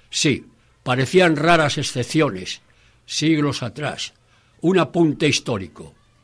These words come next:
que Juana de Arco cabalgaba como un hombre. Lo de aquellas reuniones, manifestaciones en París,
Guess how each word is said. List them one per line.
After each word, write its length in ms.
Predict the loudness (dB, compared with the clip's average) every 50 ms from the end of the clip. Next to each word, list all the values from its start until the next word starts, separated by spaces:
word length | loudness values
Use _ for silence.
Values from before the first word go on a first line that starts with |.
| _ _ _ _ _ _ _ _ _ _
que 140 | -2 -2 -2
Juana 420 | 0 0 2 2 4 4 2 2 2
de 100 | 2 2
Arco 460 | 2 0 -2 -6 -8 -10 -10 -10 -12 _ _ _ _ _ _ _ _ _ _ _ _ _
cabalgaba 760 | -6 -4 -2 0 -2 -2 0 0 0 0 0 -2 -4 -6 -10 -16 _ _ _ -20 -20 _ _ _ _ -10
como 280 | -8 -4 -4 -2 -2
un 200 | -2 -2 -2 -4
hombre. 380 | -6 -10 -14 -18 -20 -20 -20 -20 -20 -20 -20 -20 -20 _ _ _ _ _ _ _ _ _ _ _ _ _ _ _ _ _ _ _ -20 _ _ _ _
Lo 160 | -4 -2 2 4
de 120 | 6 6
aquellas 600 | 4 6 6 8 8 8 8 8 6 4 0 0
reuniones, 760 | 0 0 2 2 4 4 4 4 4 2 0 -2 -4 -6 -10 -14 _ _ _ _ _ _ _ _
manifestaciones 1200 | -8 -4 -2 0 0 0 0 0 -2 -2 -2 -2 -4 -4 2 4 6 6 6 4 2 0 -4 -6 -6 -4
en 200 | -2 -2 -2 0
París, 460 | 0 2 4 4 2 2 0 -6